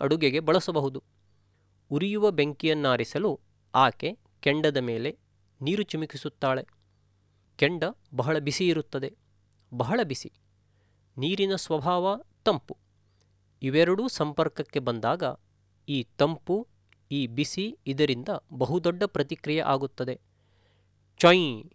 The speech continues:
ಚೊಯ್ ಎಂದು ಕೆಂಡ ಬುಸುಗುಡುತ್ತದೆ. ಚೊಯ್, ಚೊಯ್ ಎಂಬ ಪ್ರತಿಕ್ರಿಯೆ.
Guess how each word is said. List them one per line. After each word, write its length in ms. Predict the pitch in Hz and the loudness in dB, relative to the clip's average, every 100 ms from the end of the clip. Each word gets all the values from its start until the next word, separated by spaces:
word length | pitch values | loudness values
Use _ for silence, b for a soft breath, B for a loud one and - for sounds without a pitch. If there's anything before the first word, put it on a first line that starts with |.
| _ _ _ _ | _ _ _ _
ಚೊಯ್ 400 | 175 185 160 117 175 _ _ - | 4 6 4 -2 -12 _ _ -4
ಎಂದು 380 | 139 202 165 - _ _ _ | -2 0 -2 -4 _ _ _
ಕೆಂಡ 280 | 139 143 135 285 208 | 0 0 -2 -4 -6
ಬುಸುಗುಡುತ್ತದೆ. 680 | 135 - 180 160 - 127 123 _ _ _ _ _ _ _ - | -2 0 0 0 -2 -4 -4 _ _ _ _ _ _ _ 4
ಚೊಯ್, 400 | 160 208 214 - - _ | 6 6 2 -4 -14 _
ಚೊಯ್ 280 | - 165 180 | 4 6 6
ಎಂಬ 240 | 151 147 147 | 2 2 0
ಪ್ರತಿಕ್ರಿಯೆ. 640 | - - - - 113 104 | 0 -4 -4 -8 -8 -8